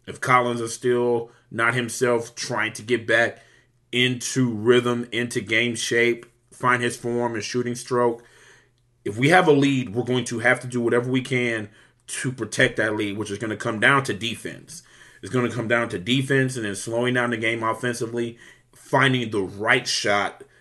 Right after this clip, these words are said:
at the right time, not forcing the issue, forcing threes, forcing,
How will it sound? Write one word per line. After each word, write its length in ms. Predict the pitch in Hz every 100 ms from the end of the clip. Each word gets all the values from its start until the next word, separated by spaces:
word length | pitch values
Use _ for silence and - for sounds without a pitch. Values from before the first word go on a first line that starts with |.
| _ _ _ _ -
at 200 | 110 -
the 80 |
right 500 | 101 95 117 110 -
time, 600 | - 120 110 101 104 98
not 260 | 104 113 104
forcing 880 | - 123 120 120 117 123 113 110 104 - _
the 200 | 110 -
issue, 420 | 117 110 - 110 110
forcing 580 | - 117 117 117 107
threes, 760 | 101 110 110 110 110 110 107 107
forcing, 760 | - 113 110 113 117 110 104